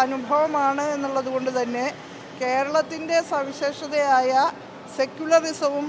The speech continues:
സാമൂഹ്യനീതി സങ്കല്പനങ്ങളും ഉയർത്തിപ്പിടിക്കുക എന്ന ഞങ്ങളുടെ ഉത്തരവാദിത്തം തീർച്ചയായും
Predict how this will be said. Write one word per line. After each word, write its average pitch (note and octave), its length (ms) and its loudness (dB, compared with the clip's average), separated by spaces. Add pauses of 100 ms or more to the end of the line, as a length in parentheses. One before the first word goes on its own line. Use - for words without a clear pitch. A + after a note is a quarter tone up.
(240)
സാമൂഹ്യനീതി D4 800 2 (100)
സങ്കല്പനങ്ങളും C4 840 -2 (460)
ഉയർത്തിപ്പിടിക്കുക C#4 840 0 (220)
എന്ന B3 160 0 (400)
ഞങ്ങളുടെ C#4+ 520 4
ഉത്തരവാദിത്തം B3+ 720 2 (180)
തീർച്ചയായും B3+ 720 0